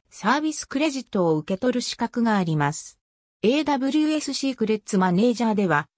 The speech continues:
データベース認証情報やエーピーアイキーなどのシークレットをライフサイクル全体にわたって取得して管理できます。また、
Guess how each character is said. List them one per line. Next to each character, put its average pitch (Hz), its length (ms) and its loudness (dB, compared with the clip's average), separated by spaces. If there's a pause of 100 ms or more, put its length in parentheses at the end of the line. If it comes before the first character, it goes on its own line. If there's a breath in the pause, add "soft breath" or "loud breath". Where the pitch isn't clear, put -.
(160)
デ 214 160 4
ー - 20 -4
タ 269 140 -2
ベ 269 140 0
ー - 20 0
ス 202 140 -2
認 202 200 2
証 277 260 -2
情 262 220 0
報 196 240 0
や 151 240 -2 (220)
エ 233 180 2
ー 269 100 -8
ピ 285 220 0
ー 262 80 0
ア 277 40 -2
イ 277 100 -4
キ 302 240 -2
ー - 20 -2
な 226 140 2
ど 208 100 2
の 165 140 2
シ 262 220 -2
ー 247 60 -8
ク 185 120 -4
レ 180 80 0
ッ 180 120 -4
ト 160 200 0
を 156 120 -2 (260)
ラ 202 160 0
イ 302 100 -2
フ - 120 -14
サ 269 160 -4
イ 269 80 -2
ク 285 140 -6
ル 269 100 -2
全 277 260 -2
体 226 220 2
に 185 140 2
わ 156 140 0
た 220 120 -2
っ 240 40 -6
て - 200 -6
取 - 160 -8
得 233 220 -2
し - 100 -4
て 220 140 -4
管 226 240 2
理 185 140 0
で 147 120 -2
き 147 140 -6
ま 147 160 0
す。 - 240 -12 (380)
ま 196 160 0
た、 202 260 2